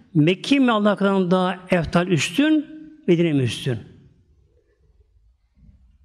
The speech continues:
Genelde hemen hemen ittifaka yakın, e, karar iştihat şu,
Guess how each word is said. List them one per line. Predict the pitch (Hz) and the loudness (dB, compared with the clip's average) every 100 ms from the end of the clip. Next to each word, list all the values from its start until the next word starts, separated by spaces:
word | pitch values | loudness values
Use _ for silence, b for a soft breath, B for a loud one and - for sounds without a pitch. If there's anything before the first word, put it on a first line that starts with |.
| _ _ _ 208 | _ _ _ -4
Genelde | 143 151 233 269 262 247 269 254 - - - - _ _ _ | 0 0 0 0 2 2 0 -2 -6 -18 -20 -20 _ _ _
hemen | - - 226 226 | -12 -2 0 2
hemen | 220 220 | 0 0
ittifaka | 208 - 202 202 | -2 -2 0 2
yakın, | 180 170 175 247 262 247 - - - - - | 2 0 0 -2 0 -4 -12 -20 -20 -20 -6
e, | 165 165 160 160 | -2 0 -2 -4
karar | 170 175 196 | -2 -2 0
iştihat | 151 - 175 143 | 0 0 -2 -2
şu, | 127 - 220 285 285 - | -4 -2 0 2 0 -6